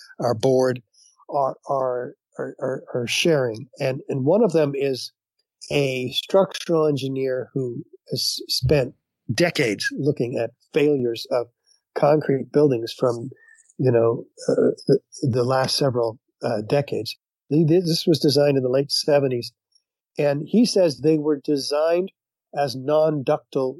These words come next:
buildings, meaning that the, the, you don't have a whole lot of reinforcing going, uh, at the connection of the column to the slab or the column to the beam. You want reinforcing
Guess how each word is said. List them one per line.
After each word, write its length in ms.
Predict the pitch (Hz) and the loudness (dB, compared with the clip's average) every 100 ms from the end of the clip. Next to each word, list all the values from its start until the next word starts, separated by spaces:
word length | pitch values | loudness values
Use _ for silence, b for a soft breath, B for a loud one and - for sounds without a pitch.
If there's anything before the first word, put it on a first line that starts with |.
| 117 | -2
buildings, 460 | 147 165 135 95 _ | 2 2 0 -6 _
meaning 380 | 131 160 156 104 _ _ _ _ _ _ - | 0 2 2 -2 _ _ _ _ _ _ -2
that 260 | 147 147 - | 0 2 0
the, 120 | 139 - - - | -4 -8 -12 -10
the, 100 | - - | -8 0
you 200 | 143 143 - | 2 2 2
don't 240 | 185 190 | 2 0
have 540 | - 202 202 160 147 - _ _ _ 147 | -4 0 2 0 -4 -10 _ _ _ -2
a 140 | 147 | -2
whole 440 | - 151 202 262 | -2 2 4 4
lot 240 | 214 170 165 | 4 2 2
of 160 | 151 | -2
reinforcing 1000 | 131 170 160 147 - 185 220 - 147 135 135 _ _ _ - | -2 -2 -2 -6 -4 2 2 0 -6 -8 -14 _ _ _ -2
going, 600 | 160 160 156 151 147 156 _ - | 0 2 2 0 -6 -14 _ -10
uh, 500 | - - 156 185 180 | -8 -4 -4 0 0
at 140 | 170 | 2
the 80 | 202 | 0
connection 680 | - 170 175 190 - 139 135 | 0 0 0 0 -4 -6 -4
of 180 | 147 143 _ | -6 -8 _
the 80 | - - | -16 -12
column 560 | - 208 180 170 156 - _ _ - | -2 0 2 0 -2 -10 _ _ -6
to 140 | 143 | -4
the 100 | 123 | -4
slab 540 | - - 160 147 131 117 | -6 0 2 2 -2 -6
or 220 | 117 123 | -2 -2
the 100 | - B B B - | -2 B B B -8
column 460 | - 160 165 147 139 | 0 2 2 0 -4
to 120 | - | -4
the 120 | 120 107 | -4 -2
beam. 500 | 117 180 147 123 123 _ _ _ _ _ | 0 2 0 -4 -14 _ _ _ _ _
You 200 | 147 254 | 2 4
want 360 | 233 220 190 - | 6 4 2 -2
reinforcing 1040 | 156 233 208 160 - 196 240 - 156 127 | 0 2 2 0 0 0 2 0 -4 -4